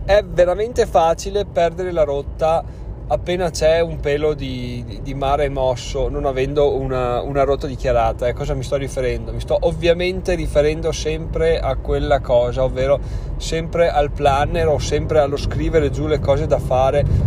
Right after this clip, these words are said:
o all'avere una routine, perché alla fine il podcast, per quanto turbolenta sia la mia giornata, la mia settimana o il mio periodo di vita, è sempre stato fatto. Perché?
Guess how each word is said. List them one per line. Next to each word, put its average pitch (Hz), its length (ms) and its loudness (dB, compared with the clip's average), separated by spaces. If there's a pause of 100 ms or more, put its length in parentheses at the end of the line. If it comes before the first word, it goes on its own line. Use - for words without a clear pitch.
(160)
o 143 120 6
all'avere 151 380 2
una 147 160 2
routine, 135 340 2
perché 151 200 2
alla 170 100 6
fine 175 280 0 (420)
il - 160 0
podcast, 175 720 2
per 170 240 0
quanto 208 440 2
turbolenta 165 720 2
sia 170 220 0
la 170 80 2
mia 151 160 -2
giornata, 143 560 0
la 135 80 2
mia 135 160 -2
settimana 135 920 -2
o 131 140 2
il 131 80 -2
mio 143 200 -2
periodo 135 360 -2
di 139 120 -6
vita, 135 280 0
è 127 80 2
sempre 185 320 -2
stato 147 280 -2
fatto. 123 420 0
Perché? 170 340 0